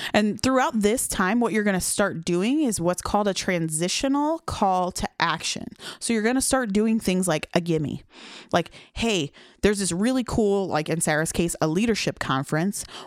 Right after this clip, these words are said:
Why don't we start talking to them about, "Here's a test that you can take for leadership. Here's something that you can use to see your strengths as a leader."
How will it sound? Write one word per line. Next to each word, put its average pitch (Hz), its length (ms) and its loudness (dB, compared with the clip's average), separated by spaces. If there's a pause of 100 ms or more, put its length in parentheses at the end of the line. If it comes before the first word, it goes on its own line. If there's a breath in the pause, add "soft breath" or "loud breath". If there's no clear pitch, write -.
Why 180 140 4
don't 262 120 2
we 254 140 2
start - 420 2
talking 180 380 0
to 185 160 -2
them 160 180 2
about, 147 200 0
"Here's 156 260 -2
a 165 40 -8
test - 600 -6
that - 120 -4
you 151 120 -4
can 160 160 -4
take 180 200 -6
for 233 140 -2
leadership. 233 540 -2 (500 loud breath)
Here's 202 220 0
something 214 320 -2
that - 80 -4
you 190 100 -2
can 196 160 0
use 190 240 -2
to 226 120 -4
see 233 180 -2
your 220 160 0
strengths - 420 -2
as 247 180 0
a 269 60 0
leader." 247 420 0